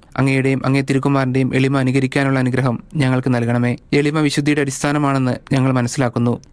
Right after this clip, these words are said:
ഞങ്ങളുടെ അഹങ്കാരത്താൽ അവിടുത്തെ ദിവ്യസുതനെ പലപ്പോഴും ദ്രോഹിച്ചിട്ടുണ്ട്.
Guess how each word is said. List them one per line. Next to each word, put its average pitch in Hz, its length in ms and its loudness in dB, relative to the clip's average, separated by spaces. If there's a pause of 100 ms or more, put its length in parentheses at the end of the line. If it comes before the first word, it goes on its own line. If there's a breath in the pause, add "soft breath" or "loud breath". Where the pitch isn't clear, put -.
ഞങ്ങളുടെ 139 300 2
അഹങ്കാരത്താൽ 135 640 0 (140)
അവിടുത്തെ 139 280 0
ദിവ്യസുതനെ 131 580 0 (100)
പലപ്പോഴും 131 400 0
ദ്രോഹിച്ചിട്ടുണ്ട്. 123 720 0